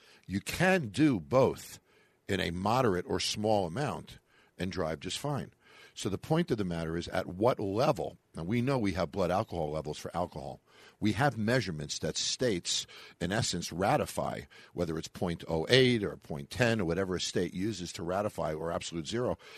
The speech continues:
there is a defined measurement. So for cannabis to be regulated properly,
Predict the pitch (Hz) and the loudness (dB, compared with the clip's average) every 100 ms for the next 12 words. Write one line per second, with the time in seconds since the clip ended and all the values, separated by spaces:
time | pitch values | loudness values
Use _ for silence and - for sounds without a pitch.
0 | - - - 104 - 135 147 131 98 87 | -18 -12 0 2 4 4 4 2 -2 -4
1 | - 110 101 90 98 139 95 78 65 - | 0 0 0 0 0 -2 -2 -8 -12 -16
2 | - - - - - - 92 - - - | -18 -20 -20 -20 -12 0 0 0 -10 -12
3 | - 110 - 170 220 170 - 110 101 92 | -6 -4 0 2 4 2 0 -2 0 2
4 | 107 107 101 87 82 - 104 135 - 78 | 0 2 0 0 -2 -6 -4 -2 -4 -8